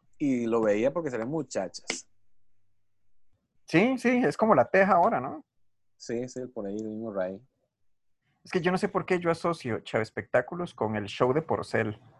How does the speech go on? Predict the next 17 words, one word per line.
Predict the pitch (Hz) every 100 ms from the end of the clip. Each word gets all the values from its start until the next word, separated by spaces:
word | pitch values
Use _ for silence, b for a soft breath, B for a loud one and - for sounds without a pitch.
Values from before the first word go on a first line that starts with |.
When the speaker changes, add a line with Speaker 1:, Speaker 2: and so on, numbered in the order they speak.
| - - - _ - _ _ _ _ - - _ - - _
Speaker 1:
Tiene, | 147 165 254 220
tiene | 160 240
su, | 240 156 120
su, | 120 110
su, | 117 104
su, | - 101 95
que | 135
por | 143 143
cierto | 208 247
estaba | - 156
lleno | 147 165 160
de, | 131 107
de, | 110 101
de, | 98 95 98 104
de, | 101 - - 104 _
de | 113 113
machismo. | 110 - 208 160